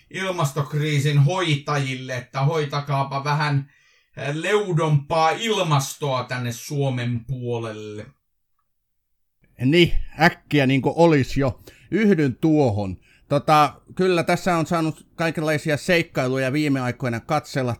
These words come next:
Speaker 2: telkkarista. Toi, eh, me ajateltiin tosiaan Ossin kanssa, että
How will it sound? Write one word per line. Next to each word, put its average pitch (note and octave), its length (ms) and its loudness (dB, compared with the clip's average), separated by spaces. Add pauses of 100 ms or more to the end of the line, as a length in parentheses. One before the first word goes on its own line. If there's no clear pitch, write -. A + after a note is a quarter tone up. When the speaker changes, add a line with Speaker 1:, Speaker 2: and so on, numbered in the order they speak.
Speaker 2:
telkkarista. B2+ 680 -4
Toi, C#3+ 260 -4 (280)
eh, A#2 320 -18
me E3+ 200 -4
ajateltiin F#3 600 0
tosiaan D#3+ 380 -4
Ossin D3+ 340 -6
kanssa, B2 400 -6
että B2 260 -8